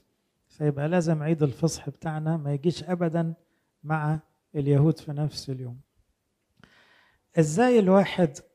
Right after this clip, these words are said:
آه، آه، فقرات البصخة الأول هقسمها، هم مفروض خمس أجزاء. البصخة عبارة عن زي الأجبية، سواعي، سواعي يعني ساعات،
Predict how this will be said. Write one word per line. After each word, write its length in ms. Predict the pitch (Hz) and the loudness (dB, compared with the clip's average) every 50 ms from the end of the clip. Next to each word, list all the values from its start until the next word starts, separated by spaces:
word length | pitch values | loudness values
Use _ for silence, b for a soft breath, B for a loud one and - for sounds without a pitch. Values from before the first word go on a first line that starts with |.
| _ _ _ 170 | _ _ _ -4
آه، 100 | 151 147 | -4 -2
آه، 240 | 147 156 147 147 | 0 0 0 0
فقرات 520 | 147 - 165 151 - 175 180 220 240 240 208 | 0 0 0 0 2 2 2 2 2 0 -2
البصخة 440 | 185 160 196 220 208 - - - 170 | 0 2 0 0 0 -2 -4 -4 -4
الأول 380 | 165 170 190 208 214 208 180 | -4 -2 -2 0 0 2 2
هقسمها، 800 | 160 160 143 151 - - - 196 196 190 170 160 175 175 170 - - _ - | 2 0 0 -2 -4 -2 -2 -2 0 2 4 4 4 4 0 -4 -10 _ -4
هم 340 | 143 165 170 165 165 170 - _ _ _ - | -2 0 2 2 2 0 -2 _ _ _ -2
مفروض 300 | 147 - 190 196 190 - | -2 0 0 -2 -4 -4
خمس 440 | - - 175 170 165 147 127 - 143 | -4 -2 0 0 0 0 -2 -4 -8
أجزاء. 360 | 139 123 117 113 120 123 143 | -12 -12 -12 -12 -10 -10 -10
البصخة 440 | 143 135 175 220 214 - - 190 170 | -2 0 0 0 0 -2 -4 -6 -6
عبارة 340 | 147 151 165 190 196 185 | -4 -4 -4 -4 -2 -2
عن 340 | 160 143 165 180 185 196 185 - _ _ _ _ _ _ _ _ _ _ _ | -2 -2 -2 -4 -4 -4 -8 -12 _ _ _ _ _ _ _ _ _ _ _
زي 240 | 143 147 220 240 247 | -2 0 2 2 2
الأجبية، 600 | 214 202 180 190 180 165 170 185 185 170 156 139 | 2 2 0 -2 -4 -4 -4 -6 -4 -2 -2 -4
سواعي، 600 | 131 - - 170 165 170 175 180 170 165 190 214 226 - _ _ _ | -4 0 2 2 4 6 6 4 4 2 -2 -6 -8 -12 _ _ _
سواعي 540 | - - - 156 160 170 180 180 170 185 180 | -12 -6 -4 -2 0 0 0 0 0 0 0
يعني 280 | 170 151 147 147 151 | 0 0 0 0 0
ساعات، 640 | 139 - - 156 143 123 139 151 170 208 - - | 0 0 -2 -2 -2 -2 -2 -2 -2 -4 -6 -12